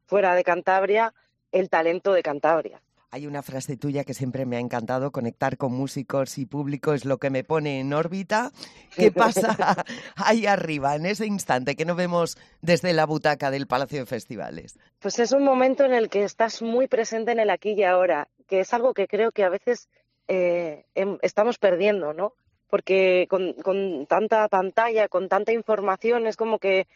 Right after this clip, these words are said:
Speaker 1: pasa todo muy rápido y no conectas contigo mismo, con lo que tienes enfrente, entonces el escenario y el momento del concierto está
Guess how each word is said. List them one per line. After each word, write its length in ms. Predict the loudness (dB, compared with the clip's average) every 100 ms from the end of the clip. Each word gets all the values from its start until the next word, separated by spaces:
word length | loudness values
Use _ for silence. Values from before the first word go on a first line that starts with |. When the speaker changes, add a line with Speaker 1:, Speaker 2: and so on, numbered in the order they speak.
| -8
Speaker 1:
pasa 220 | -2 0
todo 180 | 2 2
muy 160 | 2 2
rápido 560 | 2 0 0 2 0 -2 _ _ -6
y 120 | -2
no 140 | 0
conectas 460 | 2 0 0 0 -2
contigo 840 | -2 -4 -2 -4 -6 -2 2 2 2
mismo, 360 | 0 0 0
con 120 | 2
lo 60 | 2
que 120 | 0
tienes 280 | 0 0 2
enfrente, 680 | 0 0 0 0 0 -2 -2
entonces 520 | -6 -6 0 -2 -2 _ _ _ _ _ _ 0
el 420 | 2 4 4 2
escenario 840 | 2 0 -2 2 2 2 2 2 2
y 160 | 0 -2
el 100 | 0
momento 340 | 0 0 0
del 100 | 0
concierto 680 | -2 -4 0 -2 0 0 0
está 440 | -2 -2 0 0